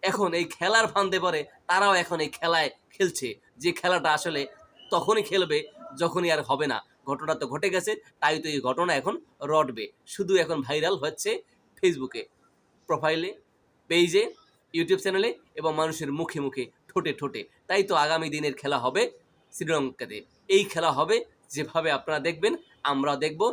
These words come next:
সেই দেখাই হবে এবং ওদের চোখের পানি ঝরবে, সেই পানিতে জোয়ারে ভেসে যাবে সমস্ত অন্যায়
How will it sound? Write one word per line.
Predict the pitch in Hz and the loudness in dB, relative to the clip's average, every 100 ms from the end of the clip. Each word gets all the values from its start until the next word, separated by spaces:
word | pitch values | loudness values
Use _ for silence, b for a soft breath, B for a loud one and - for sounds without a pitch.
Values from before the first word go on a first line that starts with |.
| - - - | -2 -12 -6
সেই | 160 143 | -4 -2
দেখাই | 147 175 156 | -2 -2 0
হবে | 165 233 233 B | 0 0 0 B
এবং | 156 147 | -4 -2
ওদের | 147 156 160 | 0 0 -2
চোখের | 160 196 226 - _ _ _ _ - | -4 -2 -2 -4 _ _ _ _ 2
পানি | 165 170 | 2 2
ঝরবে, | - 175 196 269 - - | 0 0 2 -2 -4 -10
সেই | - 170 | -2 0
পানিতে | 170 156 190 214 381 - - - 123 | 2 2 2 0 -2 -6 -20 -18 -2
জোয়ারে | 175 185 226 143 | 2 4 2 0
ভেসে | 156 160 | -4 -2
যাবে | 160 160 233 - - - | 0 2 2 -2 -10 -6
সমস্ত | 156 156 - | -2 -2 0
অন্যায় | 139 131 131 147 | 2 2 0 -2